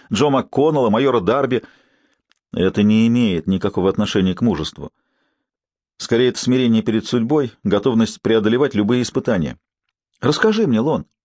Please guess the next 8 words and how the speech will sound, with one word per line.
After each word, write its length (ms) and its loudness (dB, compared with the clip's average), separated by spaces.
Ты 160 2
не 120 2
рассказывал 640 0
никому, 840 0
даже 320 0
себе. 560 -2
Расскажи 420 0
мне". 260 -2